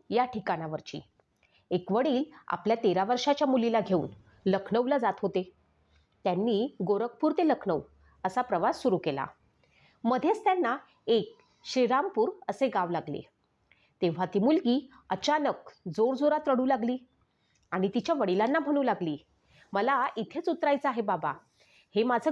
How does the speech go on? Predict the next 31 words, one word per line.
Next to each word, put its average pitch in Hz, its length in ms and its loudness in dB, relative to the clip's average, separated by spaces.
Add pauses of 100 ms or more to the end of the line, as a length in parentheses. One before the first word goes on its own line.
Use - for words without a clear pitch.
गाव 214 180 -2
आहे 170 240 -2 (500)
आणि 220 460 0
मला 196 220 0
या 269 140 2
गावात 240 380 0
जायचं 285 280 0
आहे. 214 240 -2 (580)
इथे 202 260 0
मी 220 140 0
माझं 220 640 0
खूप 339 260 -2
आयुष्य 254 400 -2
घालवलं 190 360 0
आहे." 156 200 -4 (920)
आपल्या 185 280 0
मुलीचे 254 840 0
हे 320 120 2
शब्द 214 340 -2
ऐकून 269 420 0 (500)
त्या 202 100 0
वडिलांना 233 600 0 (200)
खूप 277 280 -2
आश्चर्य 233 380 -2
वाटलं. 160 340 -4 (840)
तो 381 60 2
विचार 349 360 4
करतो 240 580 0 (320)
की, 254 100 -2
"आम्ही 190 340 -4
कधीच 247 480 0